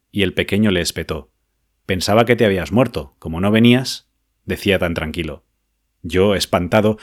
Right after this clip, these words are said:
sonreía forzadamente. Hay que ver cómo son los niños y su percepción de la vida. Don Carlos, micrófono en mano, les habló de Jesús con palabras sencillas. Todo el mundo hacía fotos con sus móviles. Después pasamos a la Eucaristía,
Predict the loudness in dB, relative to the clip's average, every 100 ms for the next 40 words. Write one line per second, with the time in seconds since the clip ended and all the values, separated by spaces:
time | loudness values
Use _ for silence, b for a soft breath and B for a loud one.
0 | B B 0 2 4 2 2 0 0 0
1 | 2 0 -2 -12 _ _ _ _ -4 -2
2 | 0 0 0 -2 0 0 0 0 0 0
3 | 2 4 2 0 -4 -4 -6 -6 0 0
4 | 0 -2 -6 -8 -14 _ _ _ _ _
5 | _ _ _ _ _ _ _ _ _ _
6 | _ -6 -4 0 0 0 -4 -10 -14 _
7 | -4 2 2 4 4 4 2 2 -2 -8
8 | b b -2 0 2 2 2 0 0 0
9 | 0 -4 -4 -2 -2 -2 -4 -6 -4 -4
10 | -6 -10 -14 _ _ _ _ _ 2 4
11 | 4 4 4 2 2 0 0 -2 -2 -4
12 | -6 -10 -6 -6 -6 -8 -10 -12 -18 _
13 | _ _ _ -6 -6 0 0 2 -2 0
14 | -2 -2 -2 -4 -4 -6 -6 -6 -6 -6